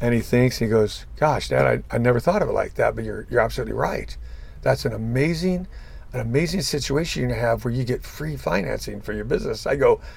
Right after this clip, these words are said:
"Dude, r-, open your eyes and recognize it, and go pick up your trunks and think about that while you're driving out to Irvine and get, make your twenty bucks, will ya?" <laughs> Anyway, and my son, I love him, and he loves me, and, uh, and,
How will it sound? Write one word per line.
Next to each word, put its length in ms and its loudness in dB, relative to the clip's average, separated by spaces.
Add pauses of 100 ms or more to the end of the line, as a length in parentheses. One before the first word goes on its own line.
(480)
"Dude, 320 2
r-, 320 -4
open 320 6
your 160 4
eyes 300 4
and 280 6
recognize 720 2
it, 240 -2 (340)
and 120 0
go 160 6
pick 220 4
up 140 6
your 100 2
trunks 300 4
and 80 -2
think 140 -2
about 220 4
that 140 4
while 100 0
you're 80 -2
driving 340 4
out 120 6
to 60 2
Irvine 440 0
and 120 -2
get, 140 2
make 180 6
your 120 10
twenty 260 10
bucks, 200 10
will 180 12
ya?" 240 12
<laughs> 720 4
Anyway, 440 12
and 160 12
my 140 12
son, 300 12
I 100 12
love 360 12
him, 120 8
and 100 8
he 60 8
loves 340 12
me, 320 4
and, 340 2
uh, 140 6 (460)
and, 300 4